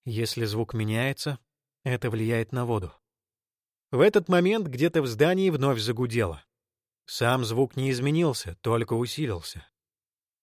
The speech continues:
Пол под ногами застонал, а потом внезапно все стихло. Над головами у них метались тысячи теней. То падал белый снег на фоне яркой луны. Нико знала, что ждал ее не только доставщик,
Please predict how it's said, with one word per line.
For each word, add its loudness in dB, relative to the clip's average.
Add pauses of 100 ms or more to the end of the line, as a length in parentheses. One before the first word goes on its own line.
Пол 6
под 4
ногами 4
застонал, 2
а 2
потом 0
внезапно 0
все -4
стихло. -8 (1120)
Над 2
головами 6
у 6
них 0
метались 2
тысячи 0
теней. -6 (880)
То 6
падал 4
белый 0
снег -2
на -4
фоне -2
яркой 0
луны. -4 (960)
Нико 4
знала, 2
что -2
ждал 2
ее 0
не -2
только 0
доставщик, 0